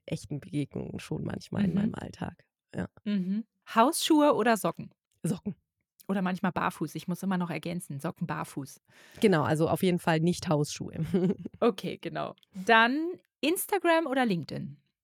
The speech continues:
Speaker 1: Insta.
Speaker 2: Wahnsinn, wie viele das immer sagen.
Speaker 1: Ich hab gar kein LinkedIn. <laughs>
Speaker 2: Ach so, äh, guck. Analog oder digital planen? Das haben wir schon ein bisschen rausgehört.
Speaker 1: Ana digital, <laughs> genau.
Speaker 2: <laughs>
Speaker 1: Ja.
Speaker 2: Genau, und jetzt Auto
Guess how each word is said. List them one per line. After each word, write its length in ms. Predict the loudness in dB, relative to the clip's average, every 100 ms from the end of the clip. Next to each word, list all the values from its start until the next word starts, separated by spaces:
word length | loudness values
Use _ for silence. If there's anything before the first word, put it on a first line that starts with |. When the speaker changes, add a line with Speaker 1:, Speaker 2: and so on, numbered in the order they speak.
| _ _ _
Speaker 1:
Insta. 340 | 0 0 -2 -20 _ _ _ _
Speaker 2:
Wahnsinn, 420 | -14 -12 -10 -10 -14
wie 80 | -12
viele 240 | -10 -8
das 200 | -8 -10 -14
immer 200 | -14 -14
sagen. 400 | -12 -14 -14 -18 -20 -20 _ -4
Speaker 1:
Ich 120 | -2
hab 140 | 0
gar 120 | -2
kein 180 | -2 -2 0
LinkedIn. 480 | -2 -2 0 0 -4 -14 -4
<laughs> 540 | -4 0 -2 0 2 6
Speaker 2:
Ach 100 | 8
so, 240 | 8 6
äh, 440 | 0 -12 -14 -16 -12
guck. 360 | -4 4 4 4 _ 4
Analog 560 | 8 10 8 8 6 6
oder 220 | 6 6
digital 540 | 4 -2 -2 2 2 2
planen? 340 | 0 2 2 0
Das 160 | -2
haben 80 | 0
wir 60 | -2
schon 160 | -2
ein 40 | -6
bisschen 220 | -6 -6
rausgehört. 540 | -6 -10 -10 -8 -10 _ _ _ _ _
Speaker 1:
Ana 260 | -8 -6 -6
digital, 560 | -10 -16 -10 -6 -6 -6
<laughs> 40 | -2
genau. 340 | 0 2 2 2 0 2 0 0
Speaker 2:
<laughs> 540 | 2 4 4 -2 0 0
Speaker 1:
Ja. 160 | -2 -4 -2 -2 -2 -8 -18 -20 -12 -12 _ _
Speaker 2:
Genau, 400 | -2 2 2 2
und 200 | 0 0
jetzt 280 | 4 2 0 4
Auto 340 | 6 8 8